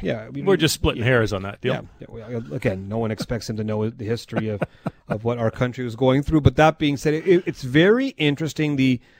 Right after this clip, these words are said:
Speaker 1: the ploy, the opportunities, the, the strategy that they're using about, about security, and they're making tariffs as the reason. That's where the loophole is. Um,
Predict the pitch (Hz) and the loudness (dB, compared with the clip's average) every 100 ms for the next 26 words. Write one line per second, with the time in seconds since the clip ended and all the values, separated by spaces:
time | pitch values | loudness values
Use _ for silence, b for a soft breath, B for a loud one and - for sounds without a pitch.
0 | b b 127 120 - 135 127 131 131 127 | b b -2 -2 -2 -2 2 4 2 0
1 | 117 110 113 - 110 - 135 131 127 127 | -2 -2 -4 -6 -10 -2 0 0 0 0
2 | 123 110 113 110 107 b b b 131 120 | 0 -2 -4 -2 -4 b b b -8 -2
3 | 117 117 120 123 - - 147 139 151 143 | 0 0 -2 -6 -12 -8 0 2 2 2
4 | 147 147 135 123 123 120 110 131 120 127 | 0 0 0 -2 -4 -2 0 0 0 -2
5 | 120 104 110 110 - b b b - 107 | -2 -2 -4 -4 -8 b b b -14 -10
6 | 107 - - 104 - - 135 147 143 143 | -10 -12 -14 -14 -14 0 2 4 2 0
7 | 110 107 107 104 - 127 123 113 - 113 | -2 -4 -4 -8 -6 -2 0 -2 -4 -8
8 | 104 104 120 120 113 110 117 120 113 107 | -6 -6 -4 -4 -4 -6 -8 -6 -6 -6
9 | b b 107 110 120 123 113 107 123 131 | b b -6 -2 -2 -2 -6 -6 -4 -2
10 | 139 135 117 b b b b 107 101 101 | 0 -2 -4 b b b b -12 -10 -10